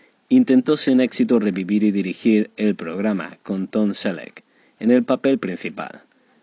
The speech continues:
En el año dos mil interpretó al presidente del Tribunal Supremo, Hayden Wainwright, en el episodio Final Appeal de The Outer Limits. En mil novecientos noventa y seis,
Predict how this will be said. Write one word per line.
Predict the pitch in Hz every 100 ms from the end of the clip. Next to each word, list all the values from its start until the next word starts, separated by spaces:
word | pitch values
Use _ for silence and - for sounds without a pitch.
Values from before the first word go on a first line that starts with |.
| _
En | - 90 87
el | 85
año | 104 113 113
dos | 110
mil | 120 135 131 127 -
interpretó | 123 120 131 143 131 170
al | 151
presidente | 120 117 110 113 117
del | 120 110
Tribunal | 104 92 101 107
Supremo, | - 87 104 98 90 87 - -
Hayden | 113 107 104 98 - _ _
Wainwright, | - 110 107 92 78 - _ _
en | - 113
el | 117
episodio | 110 123 151 143 117 98
Final | 87 - 131 131 120 101
Appeal | - 107 87 92 _
de | 101 107
The | 98
Outer | 95 107 98 98
Limits. | 90 87 78 - - - _ _ _ _ _ _ _ -
En | 107
mil | 139 190
novecientos | 156 104 92 104 101 107
noventa | 117 117 113
y | 110
seis, | - 104 90